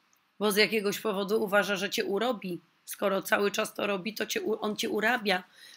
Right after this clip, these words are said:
On nie przestawia ci rzeczy na biurku całkiem przypadkowo, bo, nie wiem, ma dziwny odruch, tylko przestawia ci po to, żebyś ty zaczęła odbierać jako normalne i naturalne, że on gmera w twoim życiu,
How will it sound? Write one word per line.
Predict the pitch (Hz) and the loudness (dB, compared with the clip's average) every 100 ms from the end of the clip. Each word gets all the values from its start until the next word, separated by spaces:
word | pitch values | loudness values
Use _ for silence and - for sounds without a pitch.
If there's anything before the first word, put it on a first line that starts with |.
| - | 0
On | 220 226 | 4 6
nie | 220 | 6
przestawia | - 220 320 330 320 | 4 4 8 8 8
ci | - 233 | 6 0
rzeczy | 190 202 - | 2 0 0
na | 202 185 | -2 0
biurku | 185 202 190 214 | 0 0 0 -4
całkiem | - 214 165 139 | 2 2 2 -4
przypadkowo, | 185 214 202 - 220 202 196 | -4 -2 -2 0 -2 0 -2
bo, | 180 190 190 196 | 0 0 2 2
nie | 190 | 0
wiem, | 180 190 | 2 2
ma | 190 | 2
dziwny | 180 196 202 226 | 2 0 -2 -2
odruch, | 190 - 202 - - _ - - - | -4 -4 -6 -8 -20 _ -20 -20 -20
tylko | - 233 233 | -2 2 2
przestawia | 233 220 - 202 220 | 2 2 4 6 4
ci | 214 240 | 2 2
po | 214 | 2
to, | - 208 254 | 2 2 2
żebyś | 247 208 208 - | 2 0 0 2
ty | 214 196 202 285 _ _ - | 2 4 2 -2 _ _ 2
zaczęła | 196 220 240 233 233 - | 4 6 6 4 2 -2
odbierać | 226 202 220 214 220 | -2 2 4 4 4
jako | 220 226 | 0 0
normalne | 220 220 226 220 208 208 214 | 2 2 4 4 2 2 0
i | |
naturalne, | 208 202 220 202 190 196 | 0 0 0 0 0 0
że | 202 214 | 0 0
on | 233 226 | 0 0
gmera | 214 202 190 | 4 6 6
w | 185 | 2
twoim | - 202 214 | -4 -2 -2
życiu, | 220 240 - 185 | -2 -2 -4 -8